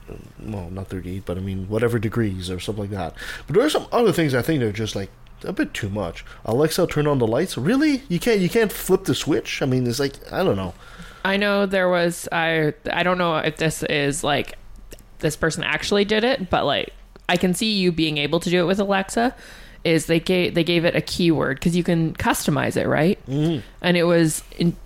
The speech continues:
Speaker 2: the keyword was, like, intruder alert or something, and it set the lights to, like,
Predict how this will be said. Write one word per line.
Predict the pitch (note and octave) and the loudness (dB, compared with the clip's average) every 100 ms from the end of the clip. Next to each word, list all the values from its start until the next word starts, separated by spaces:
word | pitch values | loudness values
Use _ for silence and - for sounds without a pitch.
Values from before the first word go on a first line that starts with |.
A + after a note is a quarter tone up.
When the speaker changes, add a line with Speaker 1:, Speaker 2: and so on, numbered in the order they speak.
| - | 0
Speaker 2:
the | F3+ | 2
keyword | F3 F3 D#3 | 4 2 2
was, | D#3 | 0
like, | D#3+ | 2
intruder | F3 D#3+ G3+ F3+ D#3+ | 2 4 4 4 2
alert | C#3+ C#3+ G#2+ | 2 0 0
or | C#3+ | 0
something, | D3+ D3+ C#3+ C3 | 0 0 -2 -2
and | D3 | -2
it | C#3 | -4
set | - E3 - | -2 -2 0
the | D3 | 0
lights | D#3 C#3 - | 0 -2 -2
to, | - C#3 | -2 -2
like, | D#2 - | -2 -6